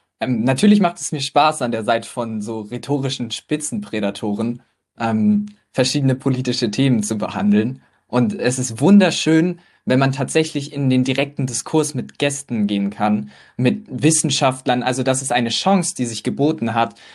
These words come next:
die, die man nur ganz selten bekommt und die man nicht, nicht so einfach bekommt, eben weil wir ja die Kontakte von vornherein nicht haben.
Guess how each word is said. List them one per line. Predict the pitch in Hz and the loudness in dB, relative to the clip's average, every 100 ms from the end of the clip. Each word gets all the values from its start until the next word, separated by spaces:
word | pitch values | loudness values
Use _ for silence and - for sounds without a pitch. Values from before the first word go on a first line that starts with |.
| - _ _ | -20 _ _
die, | 98 127 120 - | -4 -2 -2 -4
die | 151 | 0
man | 139 131 104 | 2 2 0
nur | 131 131 | 0 2
ganz | 131 139 - | 2 0 0
selten | 135 139 131 | -2 -2 -2
bekommt | 107 104 110 104 104 | -6 -4 -2 -2 -2
und | 123 113 | -2 -4
die | 107 | 0
man | 135 131 | 2 2
nicht, | 131 - | 0 -4
nicht | 135 151 143 | -2 -2 0
so | |
einfach | 127 151 139 | 0 0 -4
bekommt, | 127 127 117 | -4 -2 -2
eben | 131 113 | 0 2
weil | 123 165 | 2 0
wir | 127 | -2
ja | 113 | -4
die | 107 104 | -6 -8
Kontakte | 117 104 120 - | -10 -6 -8 -8
von | 113 113 | -10 -8
vornherein | - 113 110 101 101 | -4 -4 -2 0 0
nicht | 104 110 | 0 -2
haben. | 98 104 | -2 -4